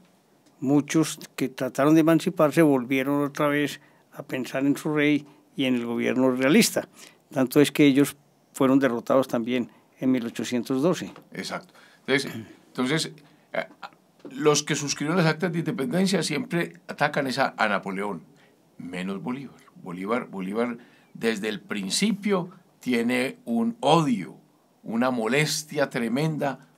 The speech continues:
Speaker 2: con los españoles. Inclusive cuando uno lee a Salvador de Madariaga, que es español, que tiene una biografía de Bolívar muy completa, es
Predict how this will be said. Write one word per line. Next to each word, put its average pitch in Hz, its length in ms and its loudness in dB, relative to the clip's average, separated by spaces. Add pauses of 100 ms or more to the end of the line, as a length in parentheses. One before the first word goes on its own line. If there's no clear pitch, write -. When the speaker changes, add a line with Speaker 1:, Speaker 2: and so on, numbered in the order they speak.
Speaker 2:
con 120 260 0
los 98 180 -6
españoles. - 760 -14 (560)
Inclusive 98 580 -2
cuando 110 280 0
uno 117 160 -2
lee 127 160 0
a 127 100 0
Salvador 95 460 -2
de 120 100 -2
Madariaga, 127 720 -2 (400)
que 175 260 -10
es - 300 -12
español, 131 960 -2 (500)
que 92 140 -8
tiene 95 380 -10
una 104 160 -6
biografía 101 640 -2 (480)
de 95 220 0
Bolívar 113 500 0
muy 127 180 -4
completa, 127 640 0
es - 240 -6